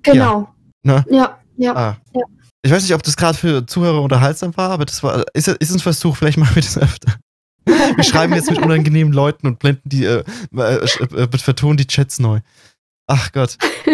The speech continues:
Speaker 2: Das, das, das ist ja, das ist ja großartig. Ja, aber ich, ich wusste halt auch nicht, was ich da, normalerweise hätte ich da länger weiter geschrieben, aber die ist, die, ich glaub, die war sehr verstrahlt.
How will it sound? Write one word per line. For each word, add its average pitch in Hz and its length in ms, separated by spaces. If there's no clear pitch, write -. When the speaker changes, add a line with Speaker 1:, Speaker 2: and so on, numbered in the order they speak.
Speaker 2:
Das, 123 200
das, - 340
das 117 140
ist 113 140
ja, 107 220
das 110 180
ist 104 60
ja 113 80
großartig. 107 540
Ja, 135 60
aber 147 80
ich, 143 100
ich 139 100
wusste 214 180
halt 170 100
auch 151 80
nicht, 170 160
was 147 160
ich 135 60
da, 131 360
normalerweise 143 480
hätte 143 80
ich 139 80
da 123 80
länger 131 480
weiter 139 280
geschrieben, 131 420
aber 113 140
die 117 100
ist, - 200
die, 113 160
ich - 140
glaub, 123 100
die - 100
war 110 120
sehr 117 180
verstrahlt. 107 580